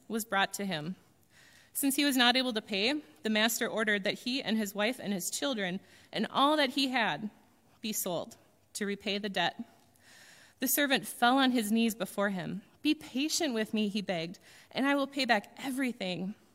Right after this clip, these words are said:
The servant's master took pity on him, canceled the debt, and let him go. But when that servant went out, he found one of his fellow servants who owed him one hundred denarii.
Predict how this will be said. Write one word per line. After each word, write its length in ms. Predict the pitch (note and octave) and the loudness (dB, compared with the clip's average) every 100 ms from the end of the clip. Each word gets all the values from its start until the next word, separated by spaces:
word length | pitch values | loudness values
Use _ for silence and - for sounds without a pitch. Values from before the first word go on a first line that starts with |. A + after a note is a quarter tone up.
| _ _ _ - - - - _ - | _ _ _ -20 -20 -20 -20 _ -4
The 80 | |
servant's 360 | C4 C#4+ C#4+ C4+ | 0 2 2 2
master 320 | A3+ A3+ A3 | 2 2 0
took 240 | A3+ G#3+ - | -4 -4 -4
pity 260 | G#3+ F#3+ | -4 -2
on 140 | F3+ F#3+ | -2 -2
him, 300 | F3 F#3 - _ _ | -4 -6 -8 _ _
canceled 520 | - A#3 C#4 D4+ G3 F3+ | -6 0 0 0 -4 -4
the 80 | |
debt, 400 | F3 F3 F3+ - - | -4 -2 -2 -4 -4
and 140 | G3 | -2
let 160 | F#3+ - | -2 -4
him 160 | G3 | -6
go. 300 | F#3+ F3+ - - _ _ _ _ _ _ _ - _ _ _ _ - | -4 -6 -8 -12 _ _ _ _ _ _ _ -20 _ _ _ _ -6
But 100 | B3 | 0
when 160 | B3+ | 4
that 180 | B3 B3 | 4 4
servant 360 | - A3+ A#3+ G3+ | 2 2 2 0
went 180 | G#3+ F#3 | 0 2
out, 240 | G#3 B3 - | 0 -2 -4
he 120 | C#4 | -4
found 300 | - G3+ F#3+ | 0 0 0
one 160 | G3 | -2
of 120 | F3 - | -4 -4
his 300 | A#3 E4+ - | -2 0 0
fellow 300 | F#3 D3+ B2+ | -2 -2 -6
servants 560 | - C#3 - - - | -6 -8 -10 -8 -8
who 160 | - G3+ | -6 -2
owed 200 | G#3 G3+ | -2 -2
him 360 | G#3 G3+ F#3 | -2 -2 -2
one 280 | G#3 G#3+ A#3 | -2 0 0
hundred 360 | A3+ A3 G#3+ F#3 | 0 -2 -2 -4
denarii. 400 | F3+ D#3 C#3+ | -6 -6 -6